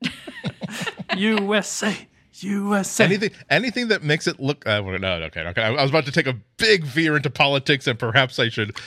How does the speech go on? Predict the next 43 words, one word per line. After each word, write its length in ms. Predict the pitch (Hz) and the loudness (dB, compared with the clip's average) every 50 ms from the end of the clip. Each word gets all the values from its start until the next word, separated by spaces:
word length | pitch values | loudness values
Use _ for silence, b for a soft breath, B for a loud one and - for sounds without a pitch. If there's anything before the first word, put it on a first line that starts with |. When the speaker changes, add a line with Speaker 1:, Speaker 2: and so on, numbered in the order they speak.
| B B | B B
Speaker 3:
I'm 200 | B 110 113 110 | B 0 0 0
smart 320 | 104 - - 143 143 160 170 | -2 -4 0 2 2 2 2
enough 180 | 160 151 139 | 0 -2 0
now 140 | 156 135 131 | 2 2 2
to 140 | 131 - 127 | 2 0 -2
veer 280 | 110 98 135 160 165 151 | 0 2 4 4 4 4
back 260 | 123 160 160 165 - | 4 4 4 4 2
onto 220 | 156 151 147 151 | 0 0 2 4
the 60 | 139 | 4
Speaker 2:
Wait, 100 | 135 135 | 4 6
wait. 80 | 131 127 | 6 4
Speaker 3:
road 140 | 127 123 113 | 2 0 -2
before 300 | 104 110 - 117 113 104 | -4 -6 -4 0 0 0
we 80 | 95 98 | 2 4
go 80 | - 147 | 4 2
Speaker 2:
I've, 100 | 139 123 | 2 0
Speaker 3:
there. 200 | 82 147 - 139 | -4 0 2 2
Speaker 2:
I've, 100 | 151 170 165 | 2 2 0
I've 100 | 170 160 | 2 4
got, 220 | - 196 - - - | 4 4 4 2 -2
I've 100 | - 139 | -2 0
got 120 | 165 156 | 2 2
a 40 | 139 | 2
bone 260 | 123 131 131 131 123 | 4 4 4 4 2
to 80 | 110 - | 0 -2
pick 200 | - 117 - - | -2 -2 -2 -2
with 80 | 117 | -2
both 220 | - 113 107 104 - - | -2 0 -2 -2 -4 -4
of 60 | 107 | -2
you 120 | 107 117 123 | 0 0 2
now. 200 | 139 139 143 147 | 4 4 4 2
Now 180 | 151 147 143 143 | 2 0 0 2
that 80 | 143 | 2
we're 140 | 135 127 123 | 0 0 0
whole, 120 | 123 131 | 2 0
doing 300 | 123 123 127 123 123 120 | 0 2 0 0 2 0
the 80 | 120 110 | 0 0
whole, 200 | 104 117 113 110 | 0 0 0 0
like, 160 | 107 104 - 110 | -2 -4 -4 -6
Australia 400 | - - - 113 107 107 104 101 | -6 -2 0 0 2 2 0 -2
versus 320 | 107 107 - - 110 104 | -2 -2 -2 -4 -6 -6
America 340 | 104 104 101 104 101 - 113 | -4 -2 -2 -2 -4 -6 -8
thing. 220 | - - 110 110 | -6 -4 -4 -4